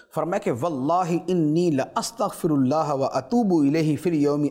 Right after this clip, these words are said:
اکثر من سبعین مرۃ۔" فرمایا کہ میں روزانہ اللہ کی بارگاہ میں ستر مرتبہ سے زیادہ توبہ بھی کرتا ہوں، استغفار بھی کرتا ہوں۔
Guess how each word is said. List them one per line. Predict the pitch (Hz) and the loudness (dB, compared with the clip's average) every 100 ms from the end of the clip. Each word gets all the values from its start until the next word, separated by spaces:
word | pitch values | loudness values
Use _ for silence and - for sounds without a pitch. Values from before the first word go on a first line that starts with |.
| 143 | -2
اکثر | 214 - 170 | -6 -4 -2
من | 139 147 120 | 0 0 -2
سبعین | - 190 135 151 | -2 -2 0 0
مرۃ۔" | 135 110 196 147 - - - - _ _ _ _ _ _ _ _ _ _ _ - | 0 0 -2 -2 -6 -8 -14 -20 _ _ _ _ _ _ _ _ _ _ _ -10
فرمایا | 120 120 151 | -4 -2 -2
کہ | 170 143 | -2 -2
میں | 127 139 | 0 0
روزانہ | 107 113 107 147 165 180 123 92 - - _ _ | -2 -4 -2 -2 -2 -2 -4 -8 -16 -20 _ _
اللہ | 151 139 165 175 170 | -4 -2 -2 -4 -2
کی | 131 | -2
بارگاہ | 113 131 139 123 127 | 0 0 0 -2 -2
میں | 127 147 151 107 | 0 0 0 -4
ستر | - - - 175 - - - 226 | -8 -8 -8 -8 -10 -10 -4 0
مرتبہ | 175 151 147 139 127 135 | 0 0 -2 -2 0 -2
سے | 131 151 143 | -2 -2 -2
زیادہ | 101 117 113 123 139 101 - - - _ _ _ _ | -2 -4 -2 -2 -2 -4 -6 -18 -20 _ _ _ _
توبہ | - 123 123 156 | -2 -2 0 0
بھی | 175 | -2
کرتا | 190 180 170 190 | -4 -4 -4 -4
ہوں، | 185 208 214 | -2 -2 -4
استغفار | 143 - 120 - 127 | -8 -6 -8 -4 -4
بھی | 120 107 | -2 -6
کرتا | 98 101 - | -10 -16 -20
ہوں۔ | - | -20